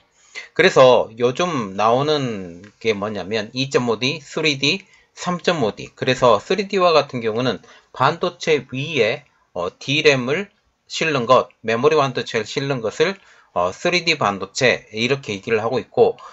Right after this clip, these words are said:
지금 인터포저를 통해서 쓰리디 반도체와 에이치비엠을 동시에 하는 것을 삼점오 디라고 얘기를 하고 있습니다.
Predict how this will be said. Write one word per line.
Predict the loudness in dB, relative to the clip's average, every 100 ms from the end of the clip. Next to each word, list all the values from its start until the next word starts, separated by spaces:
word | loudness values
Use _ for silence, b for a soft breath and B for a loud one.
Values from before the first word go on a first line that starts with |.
| B _ -8
지금 | 0 0 0
인터포저를 | -2 -2 -2 0 0 0 2 0 -2
통해서 | -4 -2 0 4 4 4 b b b
쓰리디 | -4 -2 0 0
반도체와 | 0 0 -2 -10 -4 0 4 4 4 -2 -2
에이치비엠을 | -2 -2 -6 -6 -4 -4 -2 -4 -4 _
동시에 | -6 -2 0 -2 -4 -2 -2 -2 -6
하는 | -6 -4
것을 | -2 0 -2 B B
삼점오 | -12 -10 -8 -6 -6 -4 -6
디라고 | -4 -4 -2
얘기를 | -4 -4 -6
하고 | 0 0
있습니다. | 0 -6 -10 -12